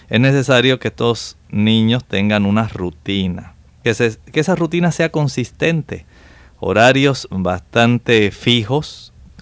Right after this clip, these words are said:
para que ellos se acuesten a dormir temprano, se levanten temprano, tengan un horario de desayuno, de almuerzo, de cena, de trabajo,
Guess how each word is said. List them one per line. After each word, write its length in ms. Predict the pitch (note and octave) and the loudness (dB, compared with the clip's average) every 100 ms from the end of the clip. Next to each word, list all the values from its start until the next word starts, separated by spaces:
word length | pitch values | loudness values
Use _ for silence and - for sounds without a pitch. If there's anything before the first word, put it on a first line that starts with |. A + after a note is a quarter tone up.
| - | -4
para 260 | C3 C3 | 0 0
que 120 | C3 A#2+ | 2 2
ellos 340 | A#2+ B2+ - | 2 0 -2
se 240 | - - G2 | -16 -4 -2
acuesten 420 | F2 G2 - A2 | -2 -6 -2 0
a 80 | G#2 | 0
dormir 440 | F#2+ F#2 A2+ B2 - | 0 -2 -2 -4 -6
temprano, 760 | - F2+ F2 G2+ G2 G2 A2 D#3+ - - - - - - | -4 -2 -4 -2 0 2 0 -4 -8 -20 -20 -20 -20 -20
se 220 | - A2 | -4 -2
levanten 520 | F#2+ G2 G#2 - G2+ | 0 0 -2 -2 -4
temprano, 680 | F#2 F#2+ F2+ G#2 G#2 G#2 C3 - _ - - - - - | -4 -8 -4 2 2 4 0 -4 _ -20 -20 -20 -20 -2
tengan 340 | A#2 A#2 A2+ | 2 4 4
un 240 | A2+ A#2+ A#2 | 2 0 0
horario 640 | G2+ F#2+ G2 G#2 A2+ A#2 A#2 | 0 2 4 2 2 0 0
de 760 | F#2+ F#2 G#2+ C3 C3+ C#3 - - | -2 0 2 2 0 -2 -6 -8
desayuno, 960 | F#2+ F#2+ - F#2 F2 G#2 G#2 G#2 G#2+ | -4 -4 -2 -4 -2 0 0 0 -2
de 140 | G2 F#2 | -6 -8
almuerzo, 760 | F2+ F2+ F#2+ G2+ F#2+ - - | -6 -2 0 2 0 -6 -10
de 180 | G2 F#2 | -10 -10
cena, 440 | - - G#2 G#2+ G#2+ | -6 -2 2 2 -2
de 360 | G2 F2 B2 | -6 0 0
trabajo, 840 | C#3 - B2 A2+ A#2 C#3+ C#3+ A2+ F2 | 0 -2 0 0 0 0 -2 -6 -12